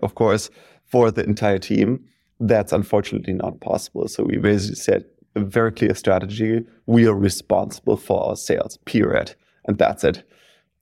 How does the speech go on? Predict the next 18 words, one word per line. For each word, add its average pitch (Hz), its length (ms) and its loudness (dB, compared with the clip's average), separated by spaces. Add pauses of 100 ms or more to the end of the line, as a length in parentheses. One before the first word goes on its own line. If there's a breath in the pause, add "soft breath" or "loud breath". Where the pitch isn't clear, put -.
(120)
And 107 340 2
if 147 140 0
we 151 80 4
want 123 200 2
to 113 140 2
have 95 240 2 (160)
channel 110 240 0
partnerships, 107 720 -2
they, 104 280 0
of - 180 -4
course, - 240 -4
should - 180 -10
be - 140 -4
an 87 240 -4
enhancement 98 1000 -6
to 113 160 2
our - 100 0
current 110 500 -4